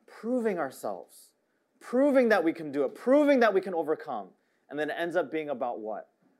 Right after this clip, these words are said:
Again, ourselves. Third premise, what happens if we believe that it was something that we did earn or that we did deserve?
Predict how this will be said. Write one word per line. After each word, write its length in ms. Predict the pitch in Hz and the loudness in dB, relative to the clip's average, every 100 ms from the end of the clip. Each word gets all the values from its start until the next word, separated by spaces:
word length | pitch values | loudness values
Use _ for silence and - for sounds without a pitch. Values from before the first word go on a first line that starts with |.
| _ - | _ -20
Again, 380 | 110 139 110 85 _ _ - | -12 -10 -10 -14 _ _ -18
ourselves. 840 | 98 - 120 107 87 - _ _ _ _ _ _ _ _ _ | -16 -14 -10 -8 -10 -20 _ _ _ _ _ _ _ _ _
Third 300 | - 196 202 | 6 8 8
premise, 480 | 202 185 156 113 - | 8 4 6 0 4
what 160 | 147 160 | 4 6
happens 560 | 180 190 202 202 196 - | 6 6 4 0 -2 -2
if 220 | 156 156 151 _ _ _ _ - | 4 4 4 _ _ _ _ -2
we 120 | 143 | 2
believe 600 | 180 165 151 156 185 190 | 4 4 4 6 6 6
that 160 | 160 151 | 4 4
it 100 | 147 | 2
was 240 | 147 151 | 2 -2
something 400 | - 170 180 196 | -2 -4 -2 -4
that 200 | 180 160 | 0 0
we 140 | 139 139 | 0 -4
did 400 | 110 151 185 170 - | -2 2 2 2 -6
earn 400 | 120 104 101 107 _ _ _ _ - | -8 -8 -12 -18 _ _ _ _ -4
or 140 | 123 | -2
that 180 | 127 117 | 0 -2
we 140 | 120 | -2
did 480 | 117 139 139 135 131 - _ _ _ | -4 0 2 2 0 -16 _ _ _
deserve? 440 | 123 110 110 98 | -12 -10 -8 -8